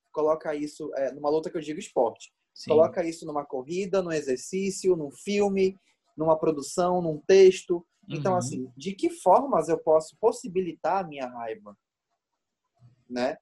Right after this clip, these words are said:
Speaker 1: E, e
Speaker 2: Sim.
Speaker 1: como que eu entendo essa minha raiva e o quanto eu não vou ela, despejar ela em cima de outras pessoas que não tem nada a ver com o meu sentimento?
Speaker 2: Perfeito.
Speaker 1: Então, quanto mais eu coíbo esse sentimento, mais eu deixo com que eu entenda ele.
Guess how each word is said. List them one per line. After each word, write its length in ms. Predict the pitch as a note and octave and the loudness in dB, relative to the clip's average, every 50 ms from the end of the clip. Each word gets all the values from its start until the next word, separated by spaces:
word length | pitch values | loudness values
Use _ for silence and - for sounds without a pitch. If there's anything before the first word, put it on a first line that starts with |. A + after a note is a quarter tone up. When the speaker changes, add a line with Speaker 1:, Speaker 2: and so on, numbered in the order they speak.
| _ _ _ _ | _ _ _ _
Speaker 1:
E, 80 | E3 F#3 | -4 -4
e 40 | F3 _ _ _ | -4 _ _ _
Speaker 2:
Sim. 460 | - - G#3 - A#2 A2+ A2 A2 G#2+ | -14 -8 -8 -8 -8 -8 -12 -16 -8
Speaker 1:
como 320 | - C4 D4 E4 E4+ E4 - | -2 2 2 2 2 0 -2
que 100 | - C4 | 0 0
eu 100 | A3 G#3 | 0 0
entendo 300 | F#3+ F#3+ G3 F#3 F3 F3 | 0 -4 -4 -2 -2 -4
essa 180 | E3+ - D#3+ | -4 -4 -6
minha 160 | D3 C#3 B2 | -4 -4 -6
raiva 380 | B2 C#3+ D3+ E3 E3 D#3 D3 D3 | -2 0 0 2 2 2 2 2
e 40 | D3+ | 0
o 80 | D3+ | 0
quanto 240 | - - B3 C4 C#4+ | 2 -2 -2 -2 -2
eu 40 | C#4 | -4
não 140 | B3+ A#3+ A3 | -4 -4 -6
vou 220 | F3+ E3 F3+ E3 D#3 | -4 0 2 4 6
ela, 200 | D#3+ E3 - D3+ | 6 4 2 -2
despejar 560 | D3 - - - - C#3+ C#3 C#3 D#3+ F3 F3 | -10 -14 -10 -4 -4 -4 -4 -2 -2 0 0
ela 160 | E3 E3+ F#3 F3 | 2 0 -2 -2
em 40 | F3+ | -6
cima 240 | - F#3+ F#3 F3 | -10 -8 -8 -8
de 100 | E3 F3+ | 0 2
outras 320 | G#3+ C4 D4 D#4 D4 - - | 2 2 2 0 -12 -8 -6
pessoas 360 | - G#3 G#3 - A#3+ B3+ - | -6 -6 -6 -6 -8 -8 -8
que 120 | - C4 | -10 -6
não 140 | B3+ C4 B3+ | -6 -6 -4
tem 100 | B3 B3+ | -6 -6
nada 260 | B3 B3+ C4 B3 B3+ | -4 -4 -2 -2 -2
a 40 | B3 | -4
ver 220 | A#3 A3+ B3+ C4+ C4+ | 0 0 -2 -2 0
com 100 | - A3 | -2 -8
o 40 | |
meu 120 | F#3 E3 D#3+ | -8 -8 -8
sentimento? 580 | - D#3 C#3 - - B2 A2 G#2+ G#2 _ _ _ _ _ _ | -12 -14 -18 -18 -20 -20 -20 -20 _ _ _ _ _ _ _
Speaker 2:
Perfeito. 480 | _ C3 C#3 C#3+ - - A#2 A2 A2 A#2+ | _ -8 -8 -8 -8 -12 -12 -10 -8 -8
Speaker 1:
Então, 200 | F#3 - A#3+ A#3 | -2 0 0 2
quanto 240 | A#3+ B3 A#3+ A#3+ A#3 G3+ | 4 2 2 2 2 2
mais 240 | G#3+ A3+ C#4 C4 | 4 2 2 4
eu 120 | B3+ A#3+ A#3+ | 2 0 0
coíbo 500 | - A3 G3 E3 E3+ G#3 C4+ C#4+ G#3 F#3+ | 2 0 2 2 2 0 -2 0 0 -2
esse 160 | F#3 - F3+ | -2 -2 -12
sentimento, 720 | - - D3+ D3 - - B2+ B2+ D3+ F#3+ G#3 F#3+ - - C3+ | -12 -12 -14 -14 -12 -12 -10 -6 -6 -4 -4 -4 -6 -8 -4
mais 300 | C#3 E3 G3 A#3 B3 A#3+ | 0 2 4 4 2 2
eu 100 | C#4 C4 | -2 -2
deixo 400 | F#3 F#3 G3+ A3+ A#3+ - - - | 0 4 4 4 4 2 -6 -8
com 140 | C4+ B3+ A#3+ | -8 -8 -6
que 100 | - C4 | -2 -2
eu 120 | B3+ C4 | -2 -2
entenda 500 | C#4+ D4 - - A#3 B3+ D4 C4+ G3 E3+ | -4 -6 -6 -6 -6 -4 -4 0 0 0
ele. 220 | B2 A2+ G#2+ G#2+ | 0 0 -4 -10